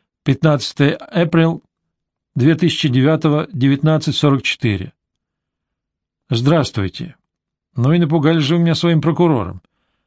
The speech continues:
Я уже подумал, что мы какую-то статью нарушили, поместив снимки больших ножей.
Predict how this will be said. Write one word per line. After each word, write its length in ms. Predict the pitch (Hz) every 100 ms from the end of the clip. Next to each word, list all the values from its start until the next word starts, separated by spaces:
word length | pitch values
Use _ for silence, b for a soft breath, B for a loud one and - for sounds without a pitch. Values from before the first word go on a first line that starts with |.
| _ _ -
Я 120 | 131
уже 140 | 135
подумал, 300 | 139 151 165
что 140 | - 165
мы 100 | 165
какую-то 440 | 160 170 165 170
статью 420 | - 180 160 143
нарушили, 580 | 160 160 147 - 107 107 _ _
поместив 520 | - 139 143 - 135 -
снимки 320 | 151 139 147
больших 420 | 127 127 - 127
ножей. 400 | 135 123 110